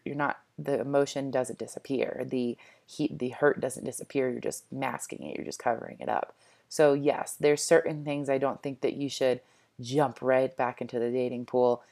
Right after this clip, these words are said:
and, um, and expect to, like, meet your person after, when you're in the beginning stages of healing. But I do think it's fair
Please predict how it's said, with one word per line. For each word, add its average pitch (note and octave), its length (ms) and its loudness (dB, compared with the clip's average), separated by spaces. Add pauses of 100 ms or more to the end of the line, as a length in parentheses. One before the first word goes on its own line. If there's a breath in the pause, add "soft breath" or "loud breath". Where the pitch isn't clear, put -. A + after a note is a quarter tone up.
(140 soft breath)
and, B2+ 480 -6
um, C#2 420 -6 (440)
and C3 220 -2
expect - 680 -2 (360 soft breath)
to, B2+ 480 2
like, A#2 220 0
meet C#3 260 -4
your - 160 -4
person B2 640 -2 (340 soft breath)
after, B2+ 520 0
when C#3 200 -4
you're C3 140 2
in C3+ 140 0
the A#2+ 240 0 (160)
beginning C#3+ 400 4
stages B2+ 320 -2
of A2 80 -6
healing. D#3 340 0
But C3 100 -2
I C3 80 0
do F3+ 200 4
think D3+ 180 0
it's - 160 -4
fair A#2+ 380 0